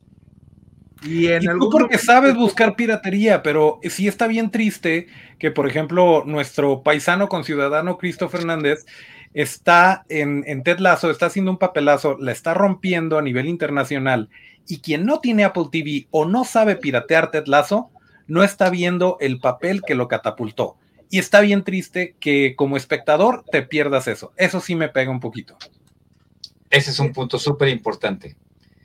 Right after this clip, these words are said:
Speaker 3: Eso debería ser suficiente. ¿Y quién le hace promoción a, este, a esta persona, no? O sea, ¿quién te está hablando de lo importante que es que tú le des una oportunidad a Ted Lasso como serie y, y, y,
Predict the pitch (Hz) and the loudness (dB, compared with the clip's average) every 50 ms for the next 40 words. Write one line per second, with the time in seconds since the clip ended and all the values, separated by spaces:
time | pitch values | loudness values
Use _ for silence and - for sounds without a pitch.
0 | - - _ _ _ - 170 190 - - 208 208 196 160 151 151 160 147 - 185 | -20 -20 _ _ _ 4 4 6 6 4 4 4 4 4 4 2 2 2 0 -2
1 | 170 - - - 143 - - 113 - - - 156 160 160 147 180 180 180 160 147 | -4 -4 -8 -12 -12 -10 -10 -10 -10 -6 -2 0 0 0 0 -4 -4 -4 -4 -4
2 | - 185 190 196 208 208 214 208 202 190 185 180 175 - 208 208 185 143 120 113 | 0 0 2 2 2 -2 -4 -4 -2 0 0 0 0 0 0 0 0 0 -2 -2
3 | - - 131 120 - 113 117 120 - - 143 139 139 131 139 151 131 104 104 117 | -4 -4 -6 -6 -4 -4 -4 -4 -2 0 0 0 0 -2 -4 -4 -4 -4 -4 -6
4 | 120 - 139 131 - 147 156 151 143 170 143 - - 170 160 160 160 151 151 151 | -2 -2 -4 -4 0 0 0 2 2 -2 -4 2 2 2 4 4 2 2 2 4
5 | 151 165 165 165 _ _ _ _ _ _ _ _ _ _ - 117 131 135 139 135 | 4 4 4 4 _ _ _ _ _ _ _ _ _ _ 0 0 2 2 2 0
6 | 131 123 131 131 123 120 - - 147 160 165 147 - 175 170 - - 156 139 131 | -2 0 0 0 0 0 0 2 2 2 2 0 -2 -2 -2 0 0 2 2 4
7 | 123 117 - - - _ - 123 120 _ - 143 143 143 139 143 139 135 131 131 | 2 0 -2 -6 -20 _ -8 -8 -8 _ -6 -4 -4 -2 -2 -2 -2 0 -2 -2
8 | 123 - - 139 135 131 127 127 120 - 113 107 110 113 117 117 117 - - 127 | -4 -6 -8 -6 -8 -6 -4 -6 -8 -6 -6 -6 -4 -2 0 -2 -2 -2 -2 -2
9 | 120 - 117 113 113 110 - 120 - - 95 95 95 90 - 139 123 113 101 98 | -2 0 0 -2 -2 -2 -4 -10 -10 -10 -10 -10 -8 -4 0 2 4 4 2 0
10 | 95 92 - _ _ _ _ _ _ _ _ _ - 117 113 120 117 - 117 120 | -4 -6 -8 _ _ _ _ _ _ _ _ _ -6 -4 -4 -4 -4 -8 -10 -10
11 | 117 _ 117 110 107 104 101 101 101 98 98 98 95 95 92 92 87 - | -10 _ -6 -4 -4 -4 -4 -4 -4 -4 -4 -4 -4 -4 -6 -6 -8 -12